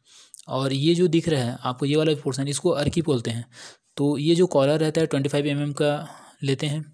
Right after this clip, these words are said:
तो दोनों साइड हम ट्वेंटी फ़ाइव, ट्वेंटी फ़ाइव एम एम का लेंगे। और ये जो आपका अर्की बोलते हैं, इसको सेवेंटी पॉइंट, अ, सेवनटीन पॉइंट फ़ाइव का लेंगे, ठीक है।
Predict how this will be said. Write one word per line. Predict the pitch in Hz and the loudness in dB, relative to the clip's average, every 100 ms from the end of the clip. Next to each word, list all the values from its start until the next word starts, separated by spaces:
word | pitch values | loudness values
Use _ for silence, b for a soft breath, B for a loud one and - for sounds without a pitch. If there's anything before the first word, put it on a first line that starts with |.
| - | -6
तो | |
दोनों | 127 131 | -2 -2
साइड | 143 147 143 | 0 0 -2
हम | |
ट्वेंटी | 139 131 131 | -2 -4 -2
फ़ाइव, | 143 139 | -2 -4
ट्वेंटी | 131 127 | -4 -4
फ़ाइव | 139 139 | -4 -4
एम | 135 | -4
एम | 139 | -4
का | 143 | -2
लेंगे। | 139 143 147 B B B B - | -2 -4 -6 B B B B -6
और | 127 131 | -4 -2
ये | 135 156 | 2 2
जो | 165 165 170 | 4 4 2
आपका | 180 165 135 - | -4 -8 -8 -6
अर्की | 143 147 139 | -4 -2 2
बोलते | 160 151 | 2 2
हैं, | 165 | 0
इसको | 151 | -2
सेवेंटी | 165 147 139 | -2 -2 -2
पॉइंट, | 156 151 165 175 - | 0 0 -2 -8 -6
अ, | 131 135 | -4 -2
सेवनटीन | 143 139 143 151 | -2 0 0 0
पॉइंट | 151 147 | -2 0
फ़ाइव | 139 139 | -2 0
का | |
लेंगे, | 139 117 110 107 | -2 -2 -4 -6
ठीक | - | -4
है। | 151 | -4